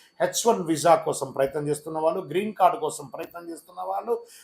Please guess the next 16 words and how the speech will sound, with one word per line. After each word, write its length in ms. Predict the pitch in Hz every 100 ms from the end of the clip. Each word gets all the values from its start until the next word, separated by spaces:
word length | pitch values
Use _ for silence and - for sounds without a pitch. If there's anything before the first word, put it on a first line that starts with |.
| _
సిటిజన్‌షిప్ 640 | - 202 233 240 196 190 -
కోసం 240 | 170 156
ప్రయత్నం 360 | 156 160 170 165
చేస్తున్న 300 | 151 160 156
వాళ్ళు, 200 | 160 208
ఇవన్నీ 560 | 151 147 165 170 151
కూడాను 500 | - 131 127 120 -
జరిగే 420 | 139 131 151 156
అవకాశాలు 800 | 131 120 127 127 120 - 113 123
ఉన్నాయి. 720 | 180 120 113 107 98 120 120 _ - _ -
రాజకీయ 600 | 143 185 196 196 180 151
నాయకుడికి 540 | 135 127 139 127 190
మిశ్రమం, 520 | 151 143 - 135 120
సిక్స్టీ 380 | - - - 180
పర్సెంట్ 360 | 160 160 185 151
బాగుంది, 500 | 143 147 151 196